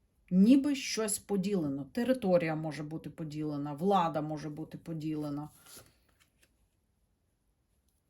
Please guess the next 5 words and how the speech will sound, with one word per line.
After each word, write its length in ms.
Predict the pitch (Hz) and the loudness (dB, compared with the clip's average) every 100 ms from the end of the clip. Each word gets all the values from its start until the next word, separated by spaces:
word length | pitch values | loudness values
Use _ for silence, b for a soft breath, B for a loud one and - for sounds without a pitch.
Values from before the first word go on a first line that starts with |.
| - _ - | -20 _ 0
І 180 | 294 | 4
ніби 420 | 294 226 214 180 165 | 4 4 0 0 0
ворог, 680 | 185 214 180 233 - - _ _ _ - _ _ _ _ _ _ _ _ _ _ _ _ - - _ _ _ - | 2 6 6 4 0 -8 _ _ _ -20 _ _ _ _ _ _ _ _ _ _ _ _ -20 -20 _ _ _ -6
м, 180 | 175 196 | 0 0
ворог, 680 | 185 185 208 170 240 - | 0 2 4 2 0 -6